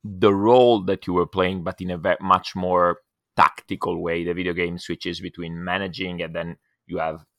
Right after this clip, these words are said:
long sessions of moving people on a map and shooting and aliens and things like that, was not there. And I can certainly see that.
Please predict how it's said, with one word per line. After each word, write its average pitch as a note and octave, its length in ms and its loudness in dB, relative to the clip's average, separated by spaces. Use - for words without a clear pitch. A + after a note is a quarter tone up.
long G#2+ 400 -2
sessions F2 540 0
of D#2 220 0
moving F2 400 -6
people E2 300 -6
on D2+ 100 -6
a D2+ 60 -8
map F#2+ 360 2
and E2 160 -4
shooting D2+ 360 -12
and D2 180 -12
aliens E2 360 -6
and D#2 100 -16
things E2 180 -18
like D#2+ 120 -16
that, E2 180 -8
was G2 180 -8
not A#2+ 260 -4
there. F2 300 -4
And A#2 140 4
I A#2+ 60 4
can B2 140 -2
certainly B2+ 380 -4
see - 340 -8
that. D#2 380 -2